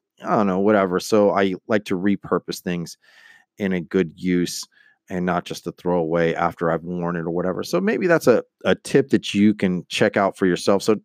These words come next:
if you get a chance, check out the Consumer Reports Buying Guide. I'm sure you can find it online.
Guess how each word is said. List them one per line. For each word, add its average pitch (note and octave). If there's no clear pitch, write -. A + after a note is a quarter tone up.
if D#3
you E3+
get D3+
a B2+
chance, A2
check -
out F3
the B2+
Consumer C3+
Reports G2+
Buying G#2
Guide. F2+
I'm G#2
sure F#3
you C#3+
can G2
find G2+
it F#2
online. F2